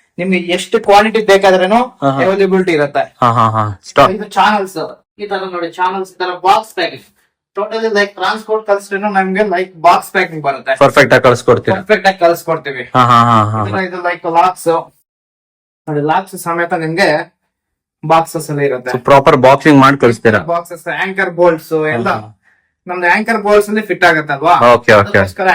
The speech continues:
Speaker 1: ಆಂಕರ್ ಬೋಲ್ಟ್ಸ್ ಅದಕ್ಕೆ ಏನೇನ್ ಮೆಟೀರಿಯಲ್ ಬೇಕೋ ಎಲ್ಲ ನಾವು ಕಳ್ಸ್ಕೊಡ್ತೀವಿ, ಬೇರೆ
Speaker 2: ಹ್ಮ್.
Speaker 1: ಕಡೆ ಇದ್ರೇನು.
Speaker 2: ಹ್ಮ್, ಹ್ಮ್, ಹ್ಮ್.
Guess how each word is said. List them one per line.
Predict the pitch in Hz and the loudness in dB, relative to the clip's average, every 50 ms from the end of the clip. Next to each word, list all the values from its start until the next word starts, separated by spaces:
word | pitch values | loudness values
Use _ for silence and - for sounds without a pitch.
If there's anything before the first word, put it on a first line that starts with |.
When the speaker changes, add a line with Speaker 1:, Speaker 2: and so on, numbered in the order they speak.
| 170 | 0
Speaker 1:
ಆಂಕರ್ | 180 190 190 196 190 180 | -2 -4 -4 -4 -4 -2
ಬೋಲ್ಟ್ಸ್ | 170 165 180 175 175 170 180 | 0 0 2 2 2 0 -2
ಅದಕ್ಕೆ | 180 175 180 175 170 | -2 -2 -2 -4 -6
ಏನೇನ್ | 165 160 165 185 196 196 196 190 180 | -4 -2 -2 -2 -2 -2 -4 -4 -4
ಮೆಟೀರಿಯಲ್ | 175 175 175 185 180 185 175 165 160 | -4 -2 -2 0 0 0 -2 -2 -4
ಬೇಕೋ | 170 175 180 208 | -6 -6 -4 -4
ಎಲ್ಲ | 190 165 160 156 170 196 226 247 262 262 | -4 -4 -6 -6 -8 -6 -2 0 0 2
ನಾವು | 262 233 214 - | 2 2 0 0
ಕಳ್ಸ್ಕೊಡ್ತೀವಿ, | 196 190 185 185 - 185 180 180 - 160 147 127 | -2 -2 -2 -2 -2 -2 -2 0 0 -4 -6 -6
ಬೇರೆ | 120 - - - - 214 | -4 0 0 2 2 2
Speaker 2:
ಹ್ಮ್. | 220 220 | 0 0
Speaker 1:
ಕಡೆ | 220 208 202 196 185 | 0 0 2 2 0
ಇದ್ರೇನು. | 175 180 190 202 190 180 | 0 0 0 0 0 -2
Speaker 2:
ಹ್ಮ್, | - - _ _ _ - 120 117 | -4 -8 _ _ _ -8 -8 -6
ಹ್ಮ್, | 117 117 110 | -6 -8 -10
ಹ್ಮ್. | 110 113 | -12 -14